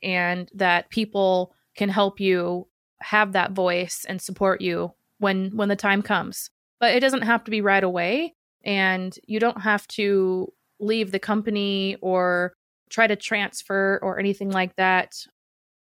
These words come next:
And try to see what the options are from the company view as well, so that you're not just stuck and, you know,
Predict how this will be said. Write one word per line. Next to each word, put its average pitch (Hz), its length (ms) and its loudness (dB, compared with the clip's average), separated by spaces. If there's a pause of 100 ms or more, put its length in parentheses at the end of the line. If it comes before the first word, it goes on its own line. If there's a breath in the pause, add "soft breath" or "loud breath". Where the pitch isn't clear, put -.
(260)
And 202 420 -2
try 254 240 0
to 262 100 4
see 233 600 -2 (320 soft breath)
what 226 180 0
the 220 120 0
options 208 540 0
are 190 760 2 (300 soft breath)
from 185 580 0 (200)
the 208 80 0
company 208 400 0
view 202 360 4
as 180 200 0
well, 180 600 2 (460)
so 214 160 0
that 202 140 2
you're 214 140 4
not 208 220 2
just - 240 -4
stuck 214 400 2
and, 180 340 -6 (120)
you 202 100 -4
know, 180 360 -2